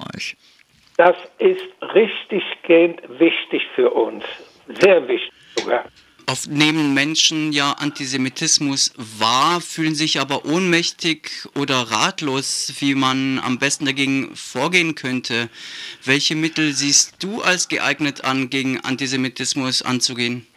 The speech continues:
Speaker 2: Ich weiß darauf keine Antwort. Denn der Antisemitismus ist etwas,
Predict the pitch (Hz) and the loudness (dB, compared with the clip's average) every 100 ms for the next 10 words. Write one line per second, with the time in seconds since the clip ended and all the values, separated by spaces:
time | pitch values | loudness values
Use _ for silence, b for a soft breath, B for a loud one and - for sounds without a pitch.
0 | _ 190 151 185 185 220 - 254 180 185 | _ 2 4 4 4 4 0 0 6 4
1 | 190 - - 190 185 190 160 165 143 156 | 4 0 2 4 4 0 0 -2 -2 2
2 | 135 117 - - - b b _ _ _ | 2 2 -10 -18 -18 b b _ _ _
3 | _ 147 156 151 160 165 156 180 190 170 | _ 6 8 6 4 4 2 2 4 4
4 | 180 175 220 254 269 220 196 196 - 208 | 4 4 4 0 2 2 4 -2 4 4
5 | 202 208 214 | 4 6 6